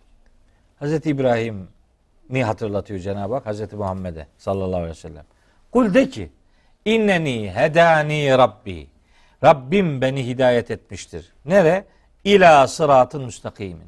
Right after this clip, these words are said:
Dosdoğru yola. Müstakim bir yola. Yani dinen,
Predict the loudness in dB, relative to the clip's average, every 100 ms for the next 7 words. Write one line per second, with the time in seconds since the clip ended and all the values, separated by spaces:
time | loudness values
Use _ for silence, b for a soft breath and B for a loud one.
0 | -6 -6 -6 -10 -8 -8 -12 -14 -18 _
1 | _ -10 -4 -4 -2 -6 -4 -8 -10 -10
2 | -10 -14 _ _ _ _ _ _ _ _
3 | _ _ _ 4 6 6 2 -6 _ -16
4 | -4 -2 -2 -4 -10